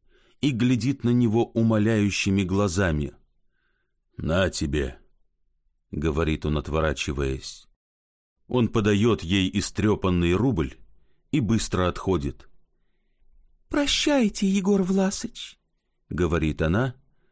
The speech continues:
Speaker 1: машинально принимая рубль. Он идет по длинной, прямой, как вытянутый ремень, дороге. Она, бледная, неподвижная, как статуя,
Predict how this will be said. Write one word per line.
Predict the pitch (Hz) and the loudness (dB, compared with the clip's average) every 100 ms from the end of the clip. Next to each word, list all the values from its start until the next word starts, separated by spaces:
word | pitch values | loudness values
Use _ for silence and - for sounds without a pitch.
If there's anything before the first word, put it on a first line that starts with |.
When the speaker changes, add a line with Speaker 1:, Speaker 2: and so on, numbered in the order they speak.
| _ | _
Speaker 1:
машинально | 143 147 139 113 95 98 90 90 | -2 -2 0 2 2 2 2 0
принимая | 95 90 87 78 78 76 | 0 0 2 0 0 0
рубль. | 78 76 67 71 - _ _ _ _ _ _ _ _ _ _ _ _ | 0 -2 -6 -10 -16 _ _ _ _ _ _ _ _ _ _ _ _
Он | 139 143 | 2 4
идет | 127 120 127 - | 4 4 2 2
по | 113 | 0
длинной, | 95 104 123 120 107 104 | 2 2 4 4 4 2
прямой, | 95 101 104 117 101 | 2 2 2 4 2
как | 110 101 | 0 -2
вытянутый | 85 107 107 95 92 92 90 | 0 0 2 0 0 2 2
ремень, | 85 90 101 82 | 2 2 2 2
дороге. | 82 101 127 71 67 - _ _ _ - - | 2 2 0 -2 -8 -14 _ _ _ -20 -12
Она, | 82 95 110 139 85 - - _ _ _ - | -4 0 2 2 0 -4 -16 _ _ _ -8
бледная, | 78 98 147 110 85 85 80 76 | 0 2 2 2 0 0 2 2
неподвижная, | 98 104 117 107 156 117 92 101 95 | 2 2 0 2 2 2 2 2 2
как | 104 - | -2 -4
статуя, | - 110 101 - 76 - | -2 0 0 0 -4 -4